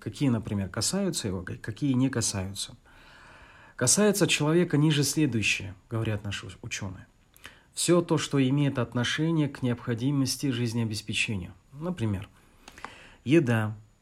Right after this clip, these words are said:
питье, одежда, жилище и к тому подобные вещи, а также все то, что имеет отношение к его спасению в мире вечном, судном дне. А все остальное к нему отношения не имеет. Так, например, не касается его все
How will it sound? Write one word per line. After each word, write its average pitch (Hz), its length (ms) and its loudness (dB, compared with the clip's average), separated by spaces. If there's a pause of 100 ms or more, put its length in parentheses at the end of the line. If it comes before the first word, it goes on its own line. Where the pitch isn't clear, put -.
(160)
питье, 151 360 -2
одежда, 120 480 0
жилище 135 520 0
и 110 340 -4
к - 100 -14
тому 151 260 -2
подобные 113 440 -2
вещи, 78 300 -6
а 120 80 -12
также 170 340 2
все 190 260 2
то, 185 160 0
что - 180 -2
имеет 131 300 0
отношение 117 500 -2
к - 60 -8
его 104 160 -4
спасению 135 460 -2
в 113 80 -2
мире 110 240 -2
вечном, 95 580 -6
судном 92 380 -8
дне. 98 180 -14 (720)
А - 160 -6
все 233 200 0
остальное 190 420 4
к 165 100 -2
нему 165 140 2
отношения 135 420 0
не 104 180 -2
имеет. - 260 -12 (320)
Так, 156 200 0
например, 120 380 0
не 117 100 -2
касается 131 560 0
его 110 160 -4
все 170 380 -2